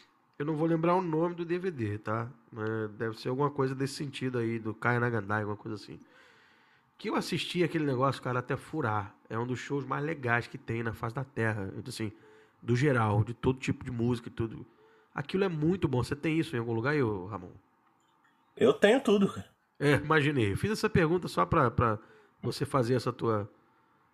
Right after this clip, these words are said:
Speaker 1: essa tua vez aí de, de eu tenho tudo. Cara, isso é ma-, é maravilhoso esse show, maravilhoso, maravilhoso. É da época também do,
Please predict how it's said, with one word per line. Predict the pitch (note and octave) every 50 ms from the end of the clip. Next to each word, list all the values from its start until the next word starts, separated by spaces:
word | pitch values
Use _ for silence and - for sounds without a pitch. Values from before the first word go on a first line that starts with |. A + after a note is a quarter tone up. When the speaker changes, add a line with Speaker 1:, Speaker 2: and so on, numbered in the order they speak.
| _ _ -
Speaker 1:
essa | - - - A#2
tua | - C3+ B2+ A2+
vez | G#2 A2 A#2 A#2 A2 G#2+
aí | A2 G#2+ A2+ A2
de, | A2 G#2+ G#2 G2 G2
de | G2 G2+ G2 F#2+
eu | G2 G2+
tenho | G2 G#2+ G#2+ G#2+
tudo. | - - F2+ F#2 - - - _ _ _ _ _ _ _ _ _ - - - -
Cara, | F#3+ C#4+ C#4 C#4
isso | - - -
é | D#4+ - G4+
ma-, | C4 D4 - - -
é | -
maravilhoso | C4 C#4 C#4 - C4+ C#4 C#4 B3 A3+ A3 A3+ A3 G#3 F#3 F3+ F3+ F#3 G#3 A3 A3 G#3+ F#3 D#3 D3 C#3+ C3+ C3 C3+
esse | B2 - C#3
show, | B2+ - - C#3 B2+ B2
maravilhoso, | C#3+ E3 F3 F3+ E3 D#3+ C3+ B2 A#2+ B2 B2+ A#2+ A2 A2+
maravilhoso. | C3+ C#3+ C#3+ C3 A#2 A2 A2+ A2+ A#2 B2
É | - D3 D#3
da | D#3+
época | D#3+ E3 E3+ - D#3+
também | D#3 - D3+ D#3 D3+
do, | C#3 B2+ A#2 A2 A2+ -